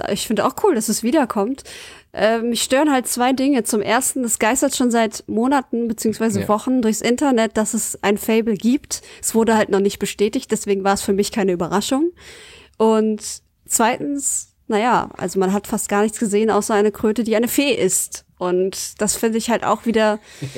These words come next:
Speaker 2: <laughs>
Speaker 1: für so One More Thing, ähm, auch ein bisschen wenig, würde ich sagen.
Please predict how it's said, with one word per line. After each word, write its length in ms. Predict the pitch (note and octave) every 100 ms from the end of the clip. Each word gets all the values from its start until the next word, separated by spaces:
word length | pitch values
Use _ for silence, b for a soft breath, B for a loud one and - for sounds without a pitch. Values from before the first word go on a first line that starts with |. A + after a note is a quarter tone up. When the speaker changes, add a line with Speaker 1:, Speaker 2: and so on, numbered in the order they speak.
| C3+
Speaker 2:
<laughs> 440 | C3 - - -
Speaker 1:
für 220 | - B3 G#3+
so 200 | C4+ G3
One 200 | A3 C#4
More 220 | B3+ A3+
Thing, 540 | - A#3 B3 C#4+ D4 -
ähm, 540 | C4+ A#3 A#3 A#3 - - - _ _ _ -
auch 200 | A3 -
ein 140 | -
bisschen 400 | A3+ C4 D#4 C4+
wenig, 540 | G#3+ G#3 F#3 - - -
würde 160 | E3+ E3+
ich 80 |
sagen. 480 | - E3 F3+ F3 F3+